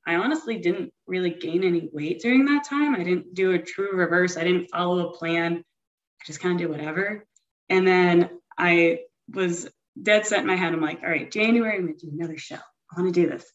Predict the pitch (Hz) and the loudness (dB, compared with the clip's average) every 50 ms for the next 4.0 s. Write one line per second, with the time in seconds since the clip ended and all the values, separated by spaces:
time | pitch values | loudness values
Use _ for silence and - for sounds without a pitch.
0 | _ - 170 170 160 - - - - 214 220 214 - - 190 175 170 170 - - | _ -8 -6 -6 -6 -6 -8 -6 -2 -2 -2 -2 -4 -2 -2 -2 -2 -2 -2 -4
1 | 165 - - - - - _ 175 175 175 175 180 175 170 175 185 208 214 202 208 | -4 -4 -4 -6 -12 -16 _ 0 2 2 4 4 4 4 2 2 2 0 0 2
2 | 190 190 190 190 - - - 185 180 170 165 165 160 165 160 165 165 - _ _ | 2 2 0 -2 -8 -8 -4 -2 0 0 0 0 0 0 -2 -4 -4 -10 _ _
3 | _ _ _ _ _ _ _ - - 170 165 165 165 160 160 160 156 156 160 | _ _ _ _ _ _ _ -2 0 0 2 2 2 2 2 2 2 0 -2